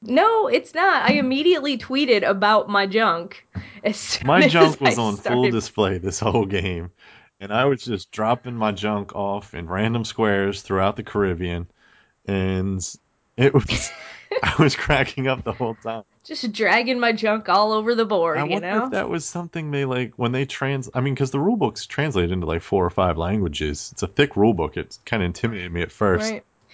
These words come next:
Speaker 1: Well, and everybody's French, right?
Speaker 2: Yeah, I
Speaker 1: So
Speaker 2: wonder if when it was interpreted that they kind of took that into consideration. Like, for those of us with the maturity level of a twelve-year-old schoolboy,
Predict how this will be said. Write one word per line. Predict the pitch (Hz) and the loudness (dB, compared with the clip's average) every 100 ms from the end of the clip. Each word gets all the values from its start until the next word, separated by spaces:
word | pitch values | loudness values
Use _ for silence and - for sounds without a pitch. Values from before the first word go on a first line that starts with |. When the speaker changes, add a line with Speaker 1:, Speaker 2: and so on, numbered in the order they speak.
| - - | -20 -8
Speaker 1:
Well, | 254 320 349 | 4 6 6
and | 349 | 4
everybody's | 349 392 392 370 285 - | 2 4 4 4 0 -4
French, | - - 285 190 - - | -10 2 4 4 -2 -8
right? | 175 190 247 - | -2 0 0 0
Speaker 2:
Yeah, | 131 147 139 | 2 6 6
I | |
Speaker 1:
So | 143 | 6
Speaker 2:
wonder | 196 202 | 4 2
if | - | 2
when | 160 | -4
it | 160 | 0
was | 143 123 | 0 0
interpreted | 123 - 143 139 95 87 87 | -2 2 0 2 0 0 -2
that | 92 | -4
they | 101 95 | -2 -4
kind | - 107 | -2 -2
of | 95 | -2
took | - 110 | -4 -2
that | 107 | 0
into | 101 98 | 0 -2
consideration. | 92 90 - 90 87 101 104 113 | -6 -8 -8 -4 -2 -2 -4 -4
Like, | 92 85 78 - _ _ _ | -2 -2 -4 -12 _ _ _
for | 101 | 2
those | 101 107 | 6 6
of | 104 | 6
us | 101 98 98 | 4 4 2
with | 101 98 90 - | 2 2 2 -4
the | 90 90 | -2 -2
maturity | 85 - 98 92 | -2 0 2 4
level | 92 90 | 2 2
of | 90 85 | 0 -2
a | |
twelve-year-old | - 98 92 90 87 87 85 - - | -2 0 2 0 2 2 0 -2 -10
schoolboy, | - 104 104 113 117 113 | -2 0 2 4 6 4